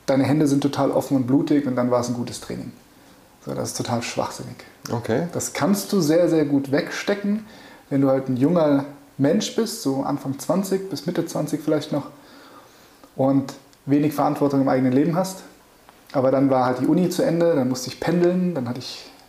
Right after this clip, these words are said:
Speaker 1: Verantwortung für über fünfzig Leute. Ähm, das ging nicht mehr. Ich hab aber versucht, so weiter zu trainieren.
Speaker 2: Mhm.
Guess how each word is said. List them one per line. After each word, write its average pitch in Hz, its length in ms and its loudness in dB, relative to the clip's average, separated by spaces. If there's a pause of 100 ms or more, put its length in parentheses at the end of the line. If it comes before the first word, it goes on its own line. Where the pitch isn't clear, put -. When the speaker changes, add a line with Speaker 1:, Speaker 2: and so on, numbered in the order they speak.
(180)
Speaker 1:
Verantwortung 156 680 0
für 143 100 0
über 143 160 4
fünfzig 139 440 -2
Leute. 147 400 4 (760)
Ähm, 127 540 -4 (1040)
das - 200 -2
ging 185 160 0
nicht 131 180 -2
mehr. - 140 -14 (920)
Ich - 80 -8
hab 139 80 -2
aber 131 80 2
versucht, 147 340 2
so 139 140 2
weiter 127 240 2
zu - 100 -6
trainieren. 127 400 -2 (160)
Speaker 2:
Mhm. 117 340 -4